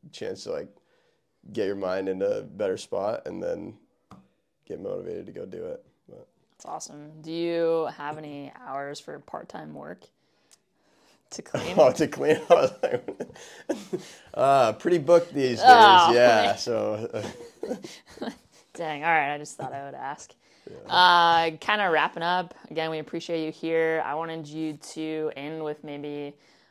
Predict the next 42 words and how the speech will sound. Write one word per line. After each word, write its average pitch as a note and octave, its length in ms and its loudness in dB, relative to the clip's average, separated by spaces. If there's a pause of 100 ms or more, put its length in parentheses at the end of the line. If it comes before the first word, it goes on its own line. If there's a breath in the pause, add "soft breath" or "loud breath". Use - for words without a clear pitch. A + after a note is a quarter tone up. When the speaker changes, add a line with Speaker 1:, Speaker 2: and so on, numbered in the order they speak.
(120)
Speaker 2:
uh, B2+ 420 -10
something D#3 280 -12
about C3 380 -6
Coach C#3 280 -14
Landon. B2+ 680 -16 (400 soft breath)
You D#3 100 -20
guys C#3 260 -14
are, B2+ 100 -14
like, B2 300 -18
best B2 300 -12
friends. C3 520 -18 (120)
Speaker 1:
Yeah. A2 320 -2
Speaker 2:
He G#3 140 4
does G#3 180 6
these F#3+ 180 -4
podcasts F3 580 0
usually. E3 520 -2
He D#3+ 400 -8
lended D#3 460 -12 (360 soft breath)
the D#3+ 60 -12
mic D3 300 -4
to - 100 -12
me D3 220 -10
today. C#3+ 520 -8 (440)
So - 220 -16
I C3+ 160 -10
just C3+ 200 -14
wanted C3 280 -18
to B2 220 -14 (220)
shout D#3 360 0
out D3 180 0
to D#3 60 -12
Coach - 300 -14
Landon C3+ 380 -14
by B2 140 -10
you. C3+ 240 -12
You C#3 100 -16
can D3 140 -20
say C3+ 380 -16 (140)
whatever C#3 280 -20
you C3+ 100 -20
want. C#3 300 -20